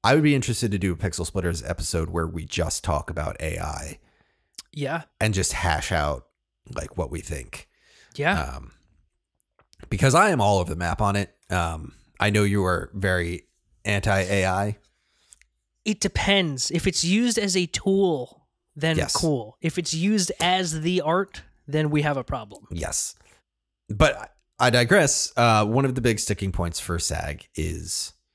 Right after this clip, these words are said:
Speaker 1: A I and
Speaker 2: Yeah.
Speaker 1: what the use of A I means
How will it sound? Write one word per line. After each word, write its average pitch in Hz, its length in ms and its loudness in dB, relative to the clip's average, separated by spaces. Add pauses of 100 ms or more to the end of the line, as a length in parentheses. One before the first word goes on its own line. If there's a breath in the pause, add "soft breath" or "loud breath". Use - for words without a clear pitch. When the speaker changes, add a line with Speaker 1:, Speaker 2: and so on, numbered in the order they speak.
(560)
Speaker 1:
A 80 160 0
I - 360 -4 (260)
and 85 460 -2
Speaker 2:
Yeah. 120 280 -8
Speaker 1:
what 95 280 0
the 101 100 0
use 92 320 -2
of 90 220 -2
A 92 220 0
I 85 480 -4 (120)
means 87 880 -4